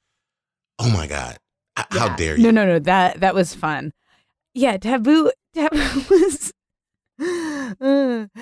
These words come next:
Speaker 2: Taboo is problematic. Our, if our theme is problematic, like, Taboo is so problematic, which is why it's called Taboo. Like, that's the whole point, I feel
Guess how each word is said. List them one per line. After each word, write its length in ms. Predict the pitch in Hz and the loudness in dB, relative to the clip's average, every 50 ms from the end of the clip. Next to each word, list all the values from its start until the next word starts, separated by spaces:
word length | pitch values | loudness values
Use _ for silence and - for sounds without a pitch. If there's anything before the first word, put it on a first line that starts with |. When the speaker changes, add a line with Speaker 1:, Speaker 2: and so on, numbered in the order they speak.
| 247 - - | -20 -8 -2
Speaker 2:
Taboo 360 | 285 339 302 247 330 381 415 | 0 2 2 4 6 6 6
is 140 | 453 415 - | 6 4 2
problematic. 840 | - - - 302 311 320 277 285 247 226 240 233 226 214 190 180 - - | -4 -2 2 4 4 4 4 2 2 4 4 2 4 2 0 -2 -2 -2
Our, 100 | - 208 | 0 0
if 260 | 233 220 - 226 202 - | 0 0 -2 -4 -2 0
our 120 | 233 254 | -2 -2
theme 260 | - - 254 277 269 285 | -2 -2 -6 -6 -4 -4
is 140 | 294 233 | -6 -6
problematic, 840 | - _ - 196 180 190 185 185 202 175 170 151 151 160 180 202 196 - | -8 _ -10 -4 -2 -2 -2 -2 -2 -4 -4 -4 -4 -2 0 -2 0 0
like, 200 | 190 180 175 - | -2 -4 -2 -2
Taboo 420 | - 180 175 180 170 175 175 180 | -2 -2 -2 -2 -2 -2 0 2
is 260 | 196 202 208 208 208 - | 2 2 2 0 -4 -10
so 380 | - - - - 185 185 180 | -12 -10 -4 -2 0 0 0
problematic, 720 | 170 - - 175 175 185 185 175 170 175 170 160 156 156 165 | -2 -2 -2 -2 0 0 -2 0 0 0 0 0 -2 -4 -6
which 140 | 185 185 | -6 -6
is 140 | 214 190 180 | -6 -6 -2
why 180 | 190 202 196 190 | 0 2 2 2
it's 140 | 190 190 - | 2 0 -2
called 280 | - - 196 190 180 151 | -6 -2 -2 -2 -2 0
Taboo. 440 | 180 180 175 175 165 190 202 175 160 | 0 0 0 0 0 0 0 0 0
Like, 200 | - 160 185 175 | -2 -6 -4 -2
that's 240 | 185 185 185 - - | -4 -4 -4 -4 -6
the 120 | 214 196 | -4 -4
whole 180 | 151 165 165 156 | -2 -2 -2 -4
point, 440 | - - - 180 185 147 - - - | -6 -6 -4 -2 -2 -2 -4 -8 -10
I 140 | - - 190 | -8 -8 -4
feel 220 | 202 - 190 196 | -2 0 0 0